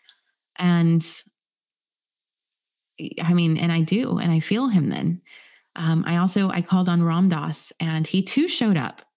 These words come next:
'cause he's not gone. He's all around us. And I felt love for my sister that was there, that I was struggling with earlier. And I felt clear of what was between us.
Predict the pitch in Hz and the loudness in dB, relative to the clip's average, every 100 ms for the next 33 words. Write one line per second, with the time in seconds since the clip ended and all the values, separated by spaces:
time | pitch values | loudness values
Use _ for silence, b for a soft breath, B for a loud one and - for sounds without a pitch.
0 | _ - - 208 302 277 254 220 190 160 | _ -10 -6 -2 0 0 -2 -2 -4 -4
1 | 175 156 _ _ 233 233 233 226 208 202 | -6 -10 _ _ -6 -4 -2 -2 0 0
2 | 226 214 151 - - - _ _ _ _ | 0 -2 -4 -10 -12 -16 _ _ _ _
3 | _ _ _ _ _ _ _ _ _ _ | _ _ _ _ _ _ _ _ _ _
4 | _ _ - 190 190 196 180 202 180 175 | _ _ -6 -2 0 0 -2 -2 0 2
5 | 180 185 - - - 185 170 151 196 - | 2 0 -4 -16 -8 -2 0 0 -4 -4
6 | 202 196 196 190 185 185 180 180 185 _ | -2 -2 -2 -4 -2 0 2 0 -2 _
7 | _ _ _ _ _ _ _ _ - 180 | _ _ _ _ _ _ _ _ -10 -2
8 | 175 165 180 175 175 175 170 175 175 175 | -2 -2 -6 -2 0 0 -2 -4 -2 -2
9 | 175 175 180 165 175 - _ - 190 196 | -2 -2 -2 -2 -4 -10 _ -8 -2 0
10 | 185 147 160 156 _ _ _ _ 175 160 | 0 -4 -8 -14 _ _ _ _ -10 -6
11 | 170 - 151 - - 156 - 175 - - | -6 -4 -6 -6 -6 -6 -4 -6 -8 -12